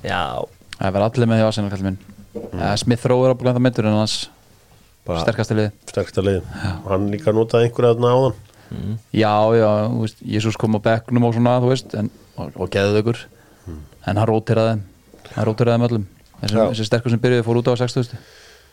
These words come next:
Speaker 3: Uh, já, þetta verður mjög áhugavert, þannig að, sko, Liverpool, þú veist, hann verður í vinstri baknum, hann Tsimikas, eða vinstri bakkinum.
Speaker 1: Já, það er reiknað með því.
Speaker 3: Já, og þá verður þá, já.
Speaker 1: Það verður gaman að sjá hvort hann haldi sig við svona double pivot.
Speaker 3: Hmm?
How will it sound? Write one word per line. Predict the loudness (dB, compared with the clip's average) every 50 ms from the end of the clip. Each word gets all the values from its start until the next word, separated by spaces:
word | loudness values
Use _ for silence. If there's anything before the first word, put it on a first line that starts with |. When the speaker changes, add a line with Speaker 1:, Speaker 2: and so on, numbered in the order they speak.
| _ _ _ _ _ _ _ _ _
Speaker 3:
Uh, | -14 -12 -10 -8 -8 -8 -8 -10 -12 -10 -4 -2
já, | -2 -2 -2 -2
þetta | -4 -2 2 2
verður | 2 4 4
mjög | 4 4 4 4 4 4 4 4
áhugavert, | 4 2 4 4 4 2 2 2
þannig | 2 2 4 4 4
að, | 2 2 0 -4 -8 -8 -4
sko, | 0 0 2
Liverpool, | 4 4 4 4 4 4 2 2 2 0 -4 -6 -6 -6 -4 -2
þú | 0 2 2 2
veist, | 2 2
hann | 2 2
verður | 4 4 4 4
í | 4
vinstri | 2 2 0 0 0
baknum, | 2 2 2 4 4
hann | 4 2 0
Tsimikas, | -2 0 0 2 2 2 2 0 0 0 0 0
eða | 2 2 2 4
vinstri | 2 2 0 2 2
bakkinum. | 2 4 4 4 4
Speaker 1:
Já, | 4 4 4
það | 4 4
er | 4
reiknað | 2 2 2 2 2
með | 2 2
því. | 2 0 -2 -2 -2 0
Speaker 3:
Já, | 0 0 0 -4 -8 -20 _ _ -20 -20 _ _ _ _ -4 -2
og | 0 0 2 2 0 -2 -2 -2
þá | 0
verður | 0 0 0 0 0
þá, | -2 -2 -4
já. | -4 -4 -4 -4 -6 -10 -18 -20 -20 _
Speaker 1:
Það | -12 -10
verður | -6 -2 0
gaman | 2 2 2 2 0
að |
sjá | 0 0 0
hvort | 0 -2
hann | -2 -2 -2
haldi | -2 -4 -4 -2 -2 -2 0 0
sig | 2 0
við | 0 0
svona | 0 -2 -2 0 0 0
double | 0 0 0 -2
pivot. | -2 0 2 2 2 0 -2 -6 -16 -18 -18 _ _ _ _ _
Speaker 3:
Hmm? | -6 -6 -6